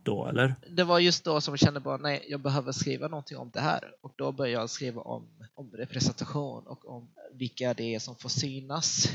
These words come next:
Speaker 2: eh, i media och varför det ska spela någon roll vilken hudfärg den här personen har.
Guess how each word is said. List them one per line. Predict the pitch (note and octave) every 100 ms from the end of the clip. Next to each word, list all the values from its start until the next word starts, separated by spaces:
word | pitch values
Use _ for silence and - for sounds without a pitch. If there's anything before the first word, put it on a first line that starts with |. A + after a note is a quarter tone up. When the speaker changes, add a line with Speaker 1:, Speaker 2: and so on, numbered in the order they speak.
| - _
Speaker 2:
eh, | D#3+ C3 A#2+ A#2+ A2+ G#2+ A#2+ _ _ _ _ _
i | B2 B2
media | A#2 G#2+ A2+ G#2 G#2
och | A2 - _ _ - _ _ -
varför | B2+ C3+
det | B2 A#2+
ska | B2+
spela | - B2+ A#2
någon | A2+ G#2+ G#2
roll | D#3+ G3 G3 -
vilken | - C#3 A#2+
hudfärg | C3+ - - F#2+
den | A2
här | A#2+ A#2+
personen | C3+ - A2+ G#2+
har. | D#3+ C#3+